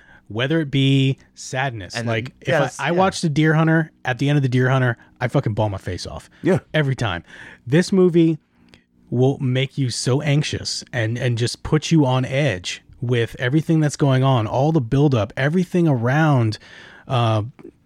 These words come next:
Speaker 1: th-, the wife's character. I'm forgetting her name right now. Uh,
Speaker 3: No, yeah.
Speaker 1: but, I mean, everything she's going through, she's just like, "Please, just get them out of my house." And, like, it just builds and builds and builds.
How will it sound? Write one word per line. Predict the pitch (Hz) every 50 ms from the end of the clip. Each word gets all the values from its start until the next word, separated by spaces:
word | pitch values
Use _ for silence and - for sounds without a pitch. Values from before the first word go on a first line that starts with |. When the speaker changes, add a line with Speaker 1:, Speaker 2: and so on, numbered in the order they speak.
| - -
Speaker 1:
th-, | 139 117 117
the | - - 175 - - 123
wife's | 110 127 131 135 - -
character. | - - 135 147 170 156 - - 110 98 98 92 - - - - - - - - _ -
I'm | 117
forgetting | - - 113 110 107 104
her | 104
name | 101 98 95 95
right | 95 92
now. | 90 90 - - - - - _ _ _
Uh, | - 120 113 107 104 101 98 98 95 98 104 _ -
Speaker 3:
No, | 107 101 90 85 90
yeah. | 90 80 87 87 85 76 - _ _ _ _ _ -
Speaker 1:
but, | 117 127 113 113 - _ _ _ - -
I | 127
mean, | 139 127 120 120 - -
everything | 180 143 175 220 - - 226
she's | 190 - 214 196 156
going | 156 170 170 175 170
through, | - - 120 113 110
she's | - 190 185 -
just | 208 - -
like, | 190 165 - - -
"Please, | - - - 196 247 254 208 151 -
just | - 160 156 - -
get | 190 196
them | - 202 170
out | 165 175 175
of | 151 143
my | 165 123
house." | 101 117 170 214 240 208 139 - - -
And, | - 139 123 131
like, | 135 127 127
it | 143 139 123
just | - 135 120 113
builds | 139 151 156 147 123
and | 117 107 104
builds | 139 147 135 120
and | 107 101
builds. | 123 139 156 139 113